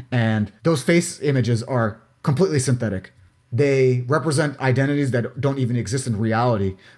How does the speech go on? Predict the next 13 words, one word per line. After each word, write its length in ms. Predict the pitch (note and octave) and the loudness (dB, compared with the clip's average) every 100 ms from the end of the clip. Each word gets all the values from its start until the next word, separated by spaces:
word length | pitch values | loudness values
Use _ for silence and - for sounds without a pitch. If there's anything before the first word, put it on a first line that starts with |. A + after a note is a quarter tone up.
| - | -6
but 140 | A2+ | -2
they 140 | A#2 A2+ | 0 0
look 180 | C3+ | -2
so 340 | - - D3 C#3+ | -4 -4 0 0
lifelike 760 | C3 A#2+ C3+ - G2 F2+ - - - | 2 2 0 -2 -6 -6 -10 -16 -8
because 560 | A2+ A2 A2+ A2 A2 F#2 | -4 -2 0 0 0 -2
the 80 | G#2 | 0
model 320 | A2 B2 B2+ | 0 0 -2
has 160 | G#2+ F#2+ | -2 -4
been 160 | G#2 | -4
able 220 | G#2 A2 | -4 -6
to 120 | A2 - | -8 -6
understand 840 | B2 A2+ A2 - A#2+ A2+ G#2 G2+ | -2 -2 -4 -4 -2 0 -2 -4